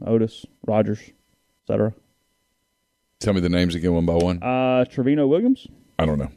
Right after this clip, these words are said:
Speaker 1: Jaheim Otis?
Speaker 2: Uh, slight chance, but not much.
Speaker 1: Rogers?
Speaker 2: Yeah, good chance.
Speaker 1: Okay. Fair enough. Uh, we have. Rockin' Rebel says, "Have y'all settled on a plan for the season with coverage, with everything on Zoom? How's your coverage going to go? Personally enjoyed the shows last year for what it's worth."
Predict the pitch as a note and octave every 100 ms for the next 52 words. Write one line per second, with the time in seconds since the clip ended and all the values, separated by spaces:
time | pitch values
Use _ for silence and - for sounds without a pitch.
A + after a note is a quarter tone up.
0 | _ _ - _ _ _ _ - A#2 B2+
1 | D3+ - _ _ _ _ - G2 G#2 G#2
2 | G2+ G#2 G2 - E2 C2+ - C#2 - D2+
3 | D2+ G1+ - - _ - G#2+ A#2+ A#2+ -
4 | _ _ _ _ _ _ _ _ - F#3+
5 | F3 _ - - F2+ D2+ - - - _
6 | _ _ _ _ _ C3 C3+ C3+ _ _
7 | _ _ _ _ _ _ - C#3+ D3 D3
8 | D3 D3 D3 - E4 D#3 G3 - - D3
9 | B2+ C3 C#3+ D3 A#2 G#2+ A#2+ - B2+ A2
10 | G2+ - C3 C#3 C3 - - C3+ B2+ G#2
11 | - - F#3+ G3+ F#3+ C#3 B2 B2+ A2 G#2+
12 | A2+ C3 C#3+ C3 A#2 F#2+ - C3+ C3+ A#2+
13 | B2+ A#2+ A#2+ A#2+ A#2 A#2+ A2 G2+ G2 F#2+
14 | - A#2+ A2+ G#2 G#2+ A#2+ G#2+ G#2 - C3
15 | C3